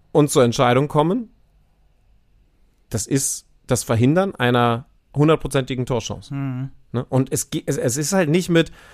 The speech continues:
Speaker 1: aber es war ja immer noch eine hundertprozentige Torchance. Du hast den Typen aus dem Spiel genommen, der den Ball ansonsten ins leere Tor geschoben hat. Das ist für mich eine rote Karte.
Speaker 2: Und die Ba-, aber die Ballmitnahme war wirklich Wahnsinn, ne? Also man, es ist so schwer, das zu beschreiben, weil er macht diesen einen Schritt mit dem linken Fuß nach vorne und dann zieht er ihn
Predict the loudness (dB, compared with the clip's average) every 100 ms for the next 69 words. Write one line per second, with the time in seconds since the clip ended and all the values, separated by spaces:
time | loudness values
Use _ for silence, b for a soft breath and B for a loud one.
0 | b 2 2 4 6 6 6 6 6 6
1 | 4 0 -2 -2 -2 -4 -6 -8 -10 -18
2 | b b 0 0 2 0 0 0 0 0
3 | 0 2 4 4 2 2 2 2 2 2
4 | 2 0 -2 -4 -2 -4 -2 -2 -2 -4
5 | -6 -6 -10 -14 _ -10 -6 -2 -2 -2
6 | -4 -6 -6 -6 -6 -16 B B B B
7 | B B B B B _ -6 -6 -4 -4
8 | -2 -2 0 0 0 -2 -4 -4 -6 -6
9 | -10 -10 -10 -10 -10 -8 -8 -8 -10 -8
10 | -6 -4 -4 -2 0 0 0 -4 -6 -6
11 | 0 0 0 -2 -4 -4 -2 -4 -4 -4
12 | -2 0 0 0 0 -2 -2 -2 -2 -2
13 | -2 -6 -6 -6 -6 -4 -4 -6 -10 -6
14 | -4 -4 -4 -4 -2 -4 -4 -6 -6 -2
15 | -2 -2 -4